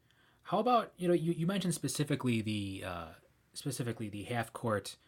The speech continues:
offensive initiating. I'll get even more specific. Anyone in the front court, an initiator? Anyone, anyone in the front court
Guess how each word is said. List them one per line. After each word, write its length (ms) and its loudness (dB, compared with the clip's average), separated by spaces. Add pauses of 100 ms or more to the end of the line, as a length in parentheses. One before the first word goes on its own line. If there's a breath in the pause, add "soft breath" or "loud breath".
(300 soft breath)
offensive 400 2
initiating. 500 -4
I'll 120 2
get 100 4
even 180 2
more 140 2
specific. 540 -2 (640 soft breath)
Anyone 300 4
in 100 4
the 80 4
front 320 2
court, 420 4 (1000)
an 100 0
initiator? 520 -2 (380)
Anyone, 280 2
anyone 200 8
in 80 8
the 60 6
front 240 6
court 320 6